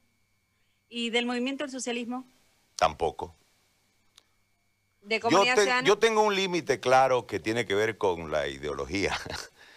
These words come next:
Speaker 3: Sí.
Speaker 2: Eh, yo creo que uno debe en el ámbito democrático respetar todas las líneas, ¿no? Pero no
Speaker 3: Ujú.
Speaker 2: militar en todas las líneas.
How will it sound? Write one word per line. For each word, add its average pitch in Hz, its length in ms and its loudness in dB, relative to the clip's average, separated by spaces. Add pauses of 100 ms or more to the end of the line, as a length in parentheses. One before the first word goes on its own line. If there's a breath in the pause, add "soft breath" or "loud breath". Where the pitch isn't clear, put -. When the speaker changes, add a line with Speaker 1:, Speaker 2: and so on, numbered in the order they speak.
(460 soft breath)
Speaker 3:
Sí. 80 120 -6
Speaker 2:
Eh, 73 680 -2 (1300)
yo 113 260 0
creo 156 340 2
que 131 400 -2 (200)
uno 117 200 2
debe 123 240 2
en 101 100 -2
el 92 100 2
ámbito 110 320 0
democrático 98 580 0
respetar 90 460 -2
todas 98 300 2
las 76 140 0
líneas, 80 460 -8
¿no? 65 220 -16 (400)
Pero 87 180 0
no 92 100 2
Speaker 3:
Ujú. 104 60 0
Speaker 2:
militar 95 380 0
en 80 100 -4
todas 87 200 2
las 71 140 -2
líneas. 78 400 -10